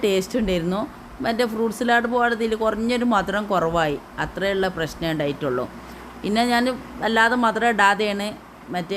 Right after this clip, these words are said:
ഇളനീർ പുഡിങ് ഉണ്ടാക്കിയിട്ടുണ്ടായിരുന്നത്. പിന്നെ ഞാൻ എന്താ ചെയ്തത് വെച്ചാൽ മധുരത്തിന് വേണ്ടിയിട്ട് എനിക്ക് കുറച്ച്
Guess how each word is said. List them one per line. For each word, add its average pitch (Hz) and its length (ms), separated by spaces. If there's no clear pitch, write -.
ഇളനീർ 185 280
പുഡിങ് 202 320
ഉണ്ടാക്കിയിട്ടുണ്ടായിരുന്നത്. 165 800
പിന്നെ 214 220
ഞാൻ 214 180
എന്താ 214 160
ചെയ്തത് 196 260
വെച്ചാൽ 185 340
മധുരത്തിന് 175 520
വേണ്ടിയിട്ട് 165 420
എനിക്ക് 202 300
കുറച്ച് 254 240